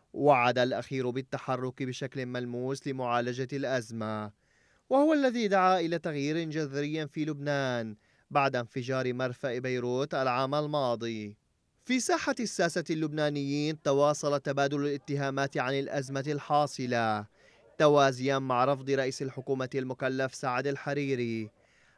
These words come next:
عقد لقاء افتراضي في قصر الإليزيه بينه وبين جبران باسيل صهري عون وحليف حزب الله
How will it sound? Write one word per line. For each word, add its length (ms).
عقد 340
لقاء 520
افتراضي 720
في 180
قصر 360
الإليزيه 880
بينه 480
وبين 580
جبران 420
باسيل 600
صهري 360
عون 400
وحليف 460
حزب 300
الله 600